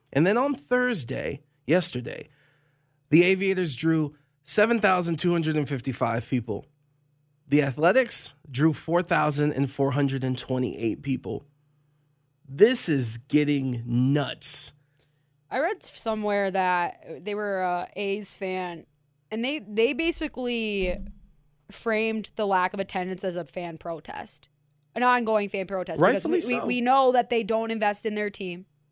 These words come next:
Speaker 2: in terms of put, paying guys on the field.
Speaker 1: Raise ticket prices this year.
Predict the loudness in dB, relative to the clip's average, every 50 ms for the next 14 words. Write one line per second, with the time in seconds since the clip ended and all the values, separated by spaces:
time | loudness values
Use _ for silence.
0 | _ _ _ _ _ _ _ _ _ _ _ _ -10 -6 -4 -4 -4 -4 -4 -8
1 | -6 -6 -8 -8 -8 -10 -6 -4 -4 -2 -2 -2 0 0 0 0 0 -2 -4 -6
2 | -8 -8 -6 -6 -6 -6 -8 -10 _ _ _ _ _ 4 6 6 6 6 2 2
3 | 2 2 2 0 0 0 0 0 0 -2 -2 -2 -2 -2 -2 0 -2 -2 -2 -6